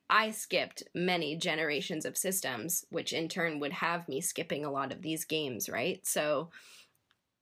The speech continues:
I, I would just love the accessibility of being able to play a lot of those old games on a newer system.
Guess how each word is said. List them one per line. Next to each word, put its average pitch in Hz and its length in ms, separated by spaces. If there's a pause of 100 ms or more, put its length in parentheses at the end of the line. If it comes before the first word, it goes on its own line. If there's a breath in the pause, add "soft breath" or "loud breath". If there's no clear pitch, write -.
(180)
I, 202 160
I 190 220
would 190 160
just 190 180
love 185 400
the 180 260
accessibility 170 840
of 151 160
being 147 220
able 156 260
to 180 100
play 160 240
a 131 80
lot 143 360
of 156 180
those 151 260
old 151 240
games 135 360 (140)
on 87 360 (200)
a 160 60
newer 151 320
system. - 400